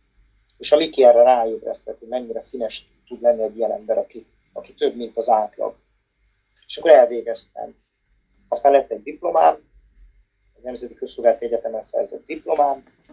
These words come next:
és utána nem lettem rendőrtiszt. Jött hat év várakozás,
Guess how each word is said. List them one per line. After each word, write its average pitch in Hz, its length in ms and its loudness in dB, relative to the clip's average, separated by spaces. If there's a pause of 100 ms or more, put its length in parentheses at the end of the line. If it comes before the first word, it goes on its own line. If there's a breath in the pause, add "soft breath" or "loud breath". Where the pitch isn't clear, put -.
(680 soft breath)
és - 180 -14
utána 165 300 4
nem 143 200 2
lettem 113 360 -2
rendőrtiszt. - 640 -4
Jött 147 160 -2
hat 143 240 6
év 120 140 -6
várakozás, 110 920 -6